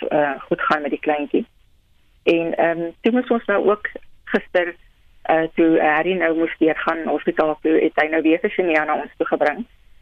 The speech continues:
En, ehm, toe is daar nou 'n opstandige buurman wat nou kapsie maak. En, eh, toe moes my man maar ons, eh, na die, eh, pos-, polisiestasie toe gaan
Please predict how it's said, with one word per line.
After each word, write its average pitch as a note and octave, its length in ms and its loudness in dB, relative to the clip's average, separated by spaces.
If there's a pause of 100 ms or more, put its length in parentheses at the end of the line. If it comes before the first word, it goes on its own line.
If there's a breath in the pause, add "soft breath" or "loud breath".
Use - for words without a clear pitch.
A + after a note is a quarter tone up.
(160)
En, D#3+ 420 0
ehm, D#3+ 340 0 (680)
toe G#3+ 260 4
is F#3 140 -2
daar E3 240 2
nou E3 160 4
'n D#3+ 40 6
opstandige F3+ 540 -2
buurman D#3 480 2
wat D3+ 140 0
nou D#3+ 120 -2
kapsie A#3+ 340 -2
maak. D3 260 2 (540)
En, E3 220 0
eh, D#3+ 160 2
toe G3+ 100 2
moes A3 120 0
my G3 100 2
man G3+ 220 0
maar G3 120 0
ons, F#3 180 -2
eh, F3 100 2
na F3 160 0
die, F#3 200 0
eh, F3 180 2 (220)
pos-, A3 180 0 (160)
polisiestasie G3 640 0
toe F3+ 120 0
gaan F#3 400 -2